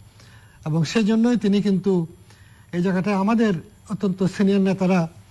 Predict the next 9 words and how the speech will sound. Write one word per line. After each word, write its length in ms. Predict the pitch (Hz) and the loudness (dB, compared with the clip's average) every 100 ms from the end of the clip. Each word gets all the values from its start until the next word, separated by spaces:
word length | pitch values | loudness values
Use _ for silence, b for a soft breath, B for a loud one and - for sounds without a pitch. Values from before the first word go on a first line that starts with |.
| B B - | B B -8
বলেন 280 | 160 185 180 | -2 2 2
যে 140 | 175 170 | 2 0
তিনি 240 | 185 190 | 2 2
যদি, 380 | 196 185 196 180 - b b b b b - | 2 2 2 0 -6 b b b b b -12
আহ, 220 | 147 156 | -6 -2
নিয়মতান্ত্রিকভাবে 880 | 147 185 220 214 214 202 180 214 180 110 - - - | 0 2 2 2 0 0 0 2 0 -4 -10 -20 -4
নির্বাচিত 440 | 170 185 202 208 208 | 0 2 0 -2 -2
না 180 | 185 | 0
হতেন, 320 | 175 214 156 | 0 0 -2